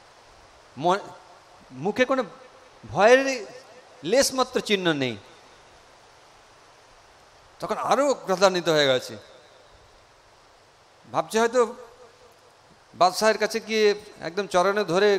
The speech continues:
প্রার্থনা করবে, "না, না, বাঁচিয়ে দিন, ভুল হয়ে গেছে", ইত্যাদি ইত্যাদি অনেক কিছু। না, কোনো বিকার নেই।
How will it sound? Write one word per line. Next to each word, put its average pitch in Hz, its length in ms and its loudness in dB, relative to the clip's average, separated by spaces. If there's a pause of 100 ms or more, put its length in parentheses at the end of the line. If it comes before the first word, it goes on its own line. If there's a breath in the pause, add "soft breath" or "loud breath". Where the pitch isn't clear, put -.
(140)
প্রার্থনা 185 360 -2
করবে, 196 240 -2
"না, 185 120 -2
না, 208 120 -2
বাঁচিয়ে 180 360 -2
দিন, 196 200 -8
ভুল 170 200 -6
হয়ে 190 180 -2
গেছে", 190 220 -8
ইত্যাদি 180 280 -10
ইত্যাদি 185 280 -8
অনেক 311 200 -6
কিছু। 220 300 -10 (540)
না, 151 420 -2 (460)
কোনো 185 300 -12 (920)
বিকার 247 400 2
নেই। 120 160 -6